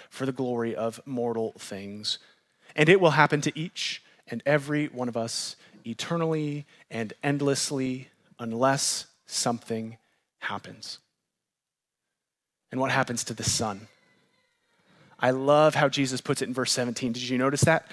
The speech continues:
How does Jesus put it? He says, "But when he came to himself." The wonderful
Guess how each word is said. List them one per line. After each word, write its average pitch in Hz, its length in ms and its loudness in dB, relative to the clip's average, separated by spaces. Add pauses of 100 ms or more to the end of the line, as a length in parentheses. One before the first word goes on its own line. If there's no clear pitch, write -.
(100)
How 160 160 8
does 165 180 6
Jesus 151 420 2
put - 260 -2
it? 117 140 0
He 135 160 -4
says, 131 500 2 (1120)
"But 110 140 -6
when 127 160 -2
he 123 120 -6
came 135 720 -4 (420)
to 139 120 -2
himself." 123 680 -6 (1300)
The 143 120 4
wonderful 160 1040 4